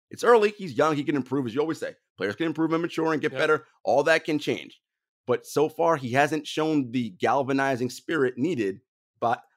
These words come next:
Speaker 1: by a leader. Look, Luka also plays heliocentric ball, right? D-, clearly. But the Mavericks guys seem to be inspired when he does that and love it. Doesn't seem to be the same thing when Trae's doing that in Atlanta. So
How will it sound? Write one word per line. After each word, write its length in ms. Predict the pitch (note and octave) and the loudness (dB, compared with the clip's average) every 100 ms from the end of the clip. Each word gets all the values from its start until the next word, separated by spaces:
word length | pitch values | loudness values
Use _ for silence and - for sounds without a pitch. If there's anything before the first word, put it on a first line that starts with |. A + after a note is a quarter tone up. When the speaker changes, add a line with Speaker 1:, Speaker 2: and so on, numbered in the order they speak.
| _ _ | _ _
Speaker 1:
by 160 | B2 B2+ | 2 2
a 80 | |
leader. 320 | A#2+ B2+ D2+ - - | 2 0 -4 -14 -2
Look, 220 | C#3+ - _ | -2 -2 _
Luka 280 | A2 F3 G#3+ | -2 2 4
also 340 | D#3 E3 D#3 | 4 4 2
plays 220 | B2 G#2+ - | -2 -4 -4
heliocentric 480 | G#2+ F2 F2 E2+ - | -4 -4 -8 -10 -8
ball, 300 | D2+ C#2+ _ | -8 -8 _
right? 200 | F#2 C3 - | -4 -4 -4
D-, 100 | G#2+ - - | -10 -10 -6
clearly. 500 | - B3+ F3+ A2+ D#2 _ _ _ _ _ _ | 2 6 6 4 -4 _ _ _ _ _ _
But 160 | - - | -6 0
the 120 | D3+ - | 0 0
Mavericks 400 | A2 F#3+ E4+ B3 | 0 0 0 -2
guys 280 | - G#3+ G3 | 0 2 2
seem 220 | - A#3 | 0 0
to 280 | F#3 D3 B2+ _ _ | 4 2 2 _ _
be 160 | F#3+ F3 | -8 -4
inspired 680 | E3+ - - B3 C#4 F#3+ | -6 -4 0 6 8 6
when 120 | E3 D3+ | 2 0
he 100 | D#3 | 0
does 260 | C3+ C3 | 0 0
that 180 | G#2 G#2 D3+ | -2 -4 -4
and 120 | E3 | -2
love 240 | F#3 A#3 | 0 -2
it. 100 | A#2 - _ _ _ _ _ - | -4 -18 _ _ _ _ _ 0
Doesn't 200 | D#3 E3 | 0 2
seem 180 | E3+ E3+ | 0 0
to 60 | |
be 60 | D3+ | 0
the 80 | C#3 | -2
same 200 | C#3 A#2 | 0 0
thing 220 | G#2+ F2 | -2 -6
when 160 | F2 F2 _ - | -6 -10 _ -4
Trae's 200 | A2 E2+ | -2 -2
doing 220 | G2 F2+ | -6 -6
that 160 | E2+ E2 | -8 -10
in 80 | D#2+ | -12
Atlanta. 320 | C#2+ C2 A#1+ | -12 -12 -14
So 300 | - E2+ D#2 | -12 -10 -12